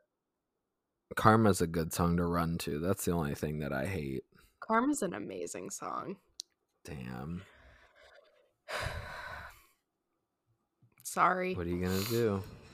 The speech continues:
Speaker 2: Well, what are you gonna do? Um,
Speaker 1: All right. Should we move on, or do you have any final thoughts?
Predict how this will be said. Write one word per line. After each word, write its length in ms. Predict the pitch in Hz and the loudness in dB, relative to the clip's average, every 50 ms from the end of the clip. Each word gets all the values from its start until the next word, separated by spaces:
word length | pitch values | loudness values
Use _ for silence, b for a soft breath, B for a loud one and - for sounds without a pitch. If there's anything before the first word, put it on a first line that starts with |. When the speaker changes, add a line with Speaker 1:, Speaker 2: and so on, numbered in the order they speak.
| b b b b b b _ _ _ _ _ _ _ _ | b b b b b b _ _ _ _ _ _ _ _
Speaker 2:
Well, 400 | 208 196 190 190 190 190 190 196 | -6 -4 -2 -2 -2 -2 -4 -4
what 220 | 190 190 190 196 196 | -2 -2 -2 0 0
are 20 | |
you 220 | 202 202 208 214 214 | 0 2 0 0 -2
gonna 160 | 214 220 226 | -2 -2 0
do? 260 | 240 247 247 240 226 - _ B B B B B B B B B B B B B B B B B B B B B B | 2 2 2 2 0 -6 _ B B B B B B B B B B B B B B B B B B B B B B
Um, 380 | 220 208 202 196 180 160 131 - | 0 4 4 4 4 4 8 10
Speaker 1:
All 80 | 117 | 12
right. 260 | 127 123 101 87 - - - _ _ - | 12 12 12 10 6 2 -2 _ _ -12
Should 200 | - - - 117 | -8 0 4 6
we 100 | 117 120 | 8 8
move 300 | 110 104 104 110 110 98 | 8 8 8 8 8 8
on, 180 | 98 98 110 131 | 8 8 8 8
or 80 | 143 110 | 6 4
do 80 | 95 | 4
you 80 | 92 90 | 4 4
have 140 | 90 90 92 | 4 4 4
any 140 | 90 90 | 2 2
final 340 | 90 - 92 90 90 90 87 | 2 2 2 2 2 2 0
thoughts? 540 | - - 87 87 85 71 - - - - b | 0 0 0 2 0 -2 -2 -4 -8 -8 b